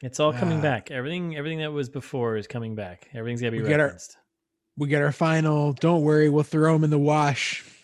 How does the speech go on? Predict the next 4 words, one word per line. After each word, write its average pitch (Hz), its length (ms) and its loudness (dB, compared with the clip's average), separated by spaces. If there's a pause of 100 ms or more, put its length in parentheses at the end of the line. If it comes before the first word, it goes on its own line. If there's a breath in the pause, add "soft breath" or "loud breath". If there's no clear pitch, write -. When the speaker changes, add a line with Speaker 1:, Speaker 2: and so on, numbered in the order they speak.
(180)
Speaker 2:
<laughs> - 1300 -16
It'll 156 140 2
be 156 120 2
grand." 147 560 0